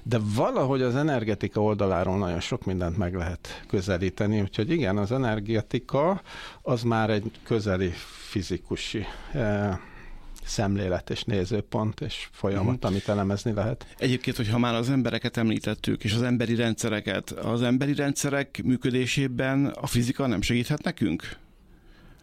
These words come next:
Speaker 1: Hát, ö,
Speaker 2: Tehát
Speaker 1: segít nekünk, minden nap segít.
Speaker 2: Mi-,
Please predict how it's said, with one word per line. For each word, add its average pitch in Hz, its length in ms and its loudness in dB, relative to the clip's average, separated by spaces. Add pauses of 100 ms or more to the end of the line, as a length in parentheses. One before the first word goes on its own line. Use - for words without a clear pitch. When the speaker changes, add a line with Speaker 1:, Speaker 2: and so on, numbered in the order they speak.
(540)
Speaker 1:
Hát, - 340 -6
ö, 117 260 2 (260)
Speaker 2:
Tehát 123 140 2
Speaker 1:
segít 127 360 0
nekünk, 123 300 0
minden 120 300 4
nap 123 160 2
segít. 117 420 2
Speaker 2:
Mi-, 170 60 6